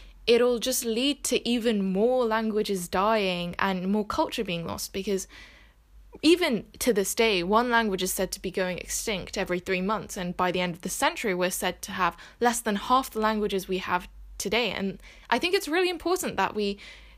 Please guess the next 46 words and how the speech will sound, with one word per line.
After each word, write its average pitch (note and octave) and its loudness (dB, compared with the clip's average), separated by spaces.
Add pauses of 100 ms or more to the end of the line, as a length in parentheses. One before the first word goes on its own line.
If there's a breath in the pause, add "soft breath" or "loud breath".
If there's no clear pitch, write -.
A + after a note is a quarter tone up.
(180)
make A#3 2
a A#3 4
conscious A#3+ -2
effort A#3+ 2
to G3 -8
save G#3 0
endangered G3+ 0
languages, F3+ -2
because G3 -4 (280)
language B3 2
is A3+ -2
a - 0
huge A3 -4
part F#3 0
of F#3+ -6
culture. - 0
So F#3+ -4
when G3+ -2
a F#3+ -2
language A#3 0
dies, F3 -2
a F#3+ 0
lot G3 2
of F#3+ -6
that - -2
culture B3 0
dies F3 0
as F3+ -8
well. G#3+ 0 (340 loud breath)
And A3 2
not A#3 4
just C#4+ -2
culture, - 0
but F#3+ -2
history. G3 0
Written D#4+ 0
systems G#3+ 0
only A#3+ 4
exist A3 2
for G3 0
one A#3+ 2
third B3 4
of G3 -8
the G3 -2
world's G3 2
languages. G3 0